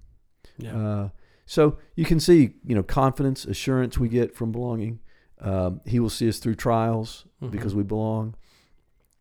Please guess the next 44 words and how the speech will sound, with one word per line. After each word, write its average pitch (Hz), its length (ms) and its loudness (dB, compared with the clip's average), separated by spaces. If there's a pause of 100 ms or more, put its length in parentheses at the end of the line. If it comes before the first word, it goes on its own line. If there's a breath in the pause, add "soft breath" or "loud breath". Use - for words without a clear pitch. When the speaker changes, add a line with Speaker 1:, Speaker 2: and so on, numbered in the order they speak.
(220)
Speaker 2:
Uh, 101 420 -2
suffering 123 400 2
and 107 140 2
persecution, 110 840 0
you 107 100 -6
know, 98 60 -2
we're 98 100 -2
praying 104 300 0
for 113 100 -6
more 107 160 -2
churches 98 420 -4
on 101 160 -2
Sunday, 101 400 -2
this 101 160 -6
time 104 220 -4
in 104 80 -2
North 104 220 -4
Korea. 107 320 -2 (300 soft breath)
They 110 120 4
belong 117 520 4
to 117 100 -8
Christ. 110 420 -4
He 113 140 2
will 110 80 4
get 107 200 -2
them 120 120 -4
through. 117 320 0
He 104 100 0
will 107 80 -2
keep - 240 -8
them 110 120 -6
faithful. 107 540 -6
He 104 80 -6
will, 101 160 -4
he 117 80 -8
will 110 120 -2
get 113 100 -2
them 104 120 -4
home. 107 280 -4 (160 loud breath)
Speaker 1:
Yeah. 123 200 -12 (100)
Speaker 2:
Responsibility, 131 1160 4
Speaker 1:
Mm. 110 220 -8 (160)
Speaker 2:
living 107 280 2
holy 117 520 4